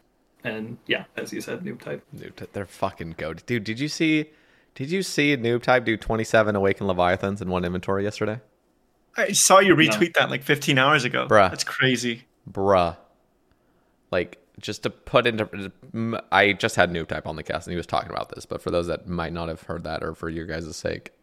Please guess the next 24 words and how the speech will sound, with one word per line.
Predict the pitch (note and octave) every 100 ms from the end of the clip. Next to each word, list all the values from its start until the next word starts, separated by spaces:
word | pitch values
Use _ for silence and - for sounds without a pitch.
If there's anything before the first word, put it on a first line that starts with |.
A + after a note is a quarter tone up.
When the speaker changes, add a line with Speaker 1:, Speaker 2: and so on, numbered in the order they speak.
| _ -
Speaker 2:
this | G#2 G#2 D3 -
guy | C#3 B2+ A2+ G#2+ - - _ - _ -
brought | A2+ B2+
in | C3 A#2 - - _ -
a |
fucking | - B2 C3 C#3 B2
air | G#2+ G#2+ G2
staff | - D#2 C2+ - - _ _ _ _ _ _ _
with | - F#2
a |
Fally | F#2 G2+ A2+ B2+
Shield | - G2 F#2 G2
four | - D2+ E2+ F2+ - _ _ _ _ _ _ _ _
and | F#2+ F#2
a | F2+
Ring | G2 A2
of | G2+
Shadows, | - E2+ E2 B1+ -
and | F#2
the | F#2
Ring | A2
of | A2
Shadows | G#2+ F#2+ F2+
holds, | - G#2 F#2 F2 - -